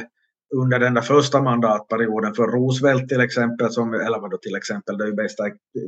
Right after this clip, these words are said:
tydligaste exempel, så han in-, han väljs ju,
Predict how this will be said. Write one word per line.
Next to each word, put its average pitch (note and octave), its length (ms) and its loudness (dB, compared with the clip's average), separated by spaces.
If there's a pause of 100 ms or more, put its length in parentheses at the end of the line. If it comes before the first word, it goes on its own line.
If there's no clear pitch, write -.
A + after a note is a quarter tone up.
(100)
tydligaste A#2+ 520 0
exempel, A2+ 460 -4
så A2 100 -4
han A#2+ 160 -2
in-, B2+ 260 0 (320)
han B2+ 160 -2
väljs C3 320 2
ju, C#3 80 4